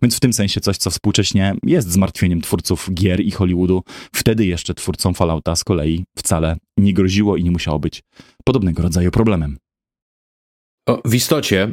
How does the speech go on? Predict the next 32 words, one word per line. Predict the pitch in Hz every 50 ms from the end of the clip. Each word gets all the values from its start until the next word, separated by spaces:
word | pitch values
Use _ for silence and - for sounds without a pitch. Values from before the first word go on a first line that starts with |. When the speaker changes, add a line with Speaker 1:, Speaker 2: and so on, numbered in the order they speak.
| - -
Speaker 2:
mm, | 104 95 98 101 104 104 101 101 90
swoją | - - - 160 165 190 185 131
drogą, | 101 110 110 104 104 98
kiedy | - 110 101 101 101
rozmawiamy | 107 90 98 104 90 104 120 123 131 113 101 -
o | 107 110
tym, | 107 - 107 98 92 90 87 87 - - - - - - _ _
jak | - 101 131 165 175 -
ten | - 147 135
materiał | 127 127 - - 139 131 123 120 110
źródłowy | 95 123 113 107 117 117 107 98 107 101
przenieść | 101 - - 139 127 120 101 92 - - -
na | 104 95 92
ekran, | 98 92 - 101 107 110 123 139 139 - - 104 90 -
to, | - 120 120 120 120 - -
mm, | - 104 101 104 98 -
powiem | 120 110 113 117 113
tak, | 110 131 117 95 82 - - -
e, | 92 90 87 87 87 82
dla | 80 127 147
mnie | 208 226 208
było | 185 165 151 139
oczywistym, | 127 - 113 104 120 131 - - 120 113 113
że | 98 101 104
twórcy | 101 - - 110 104 - - 110
mieli | 104 98 95 95 95 -
tak | 92 85 -
naprawdę | 98 87 - 101 98 90 87 90 82
dwie | 78 85 90 92
ścieżki, | - - - 95 85 - - 76 71
którymi | - 90 80 73 76 78
mogli | 78 78 73 76 78